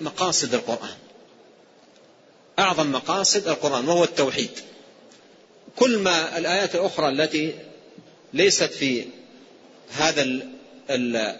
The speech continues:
الأمر، آه، استبعدها وأخذ ينظر في الآيات التي في التوحيد.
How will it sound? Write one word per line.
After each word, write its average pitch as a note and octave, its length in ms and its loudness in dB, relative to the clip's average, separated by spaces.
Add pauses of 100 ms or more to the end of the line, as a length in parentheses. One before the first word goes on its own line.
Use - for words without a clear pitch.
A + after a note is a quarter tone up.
(600)
الأمر، E3 460 0 (1500)
آه، A#2 380 0 (520)
استبعدها F#3+ 760 0 (100)
وأخذ C#3+ 580 0
ينظر F3+ 340 2
في F#3 100 -6
الآيات D3+ 340 0
التي C#3 240 -4
في A#2+ 60 -6
التوحيد. - 420 -4